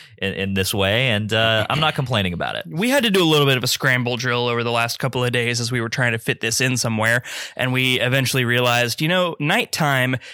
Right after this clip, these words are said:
Speaker 2: is just not gonna work. And so what if we, I don't know, just did it during the day like normal people?
Speaker 1: Like normal people.
Speaker 2: So here we are being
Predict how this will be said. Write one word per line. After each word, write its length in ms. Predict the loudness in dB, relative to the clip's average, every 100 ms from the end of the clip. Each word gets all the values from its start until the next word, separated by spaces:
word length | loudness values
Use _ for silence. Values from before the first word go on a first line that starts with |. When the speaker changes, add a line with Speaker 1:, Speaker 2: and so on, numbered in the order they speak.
| -8
Speaker 2:
is 200 | -2 0
just 380 | 2 2 2 2
not 240 | 2 0 0
gonna 240 | -2 -2
work. 480 | -4 -6 -8 -10 -10 -16 -6
And 480 | -2 2 2 0 -2
so 400 | 0 2 2 2
what 240 | 0 0
if 200 | 0 -2
we, 400 | 0 0 2 0 -2 -12 -20 _ _ _ _ _ -4
I 180 | 0
don't 140 | 0 0
know, 320 | -2 -4 -4
just 380 | 0 0 0 0
did 180 | 2 2
it 140 | 2
during 360 | 2 2 2 2
the 80 | 0
day 300 | 2 2 2
like 220 | 0 2
normal 460 | 2 2 2 2
people? 340 | 2 -2 0 0
Speaker 1:
Like 260 | 0 0
normal 360 | -2 -2 0 -4
people. 440 | -4 -6 -6 -10 -12
Speaker 2:
So 600 | -12 -8 -4 -4 -6 -6
here 180 | 0 2
we 140 | 2
are 180 | 2 2
being 480 | 2 2 2 0 -4